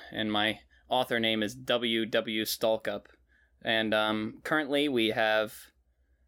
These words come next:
I think, two Amazon reviews, four point five stars, and three Goodreads reviews, four point six six or six seven stars.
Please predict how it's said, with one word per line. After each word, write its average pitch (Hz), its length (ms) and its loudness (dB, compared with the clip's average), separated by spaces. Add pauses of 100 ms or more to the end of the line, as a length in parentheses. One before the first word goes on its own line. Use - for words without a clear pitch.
(160)
I - 20 0
think, 139 220 -2
two 135 260 2
Amazon 135 720 2
reviews, 135 520 0
four 127 160 0
point 123 180 -2
five 123 240 2
stars, 131 320 0
and 107 200 -6 (500)
three 127 500 2 (800)
Goodreads 131 380 2
reviews, 131 580 0 (140)
four 127 160 0
point 117 180 -2
six - 240 0
six - 320 -4
or 123 60 -6
six - 240 -4
seven 123 280 0
stars. 135 440 0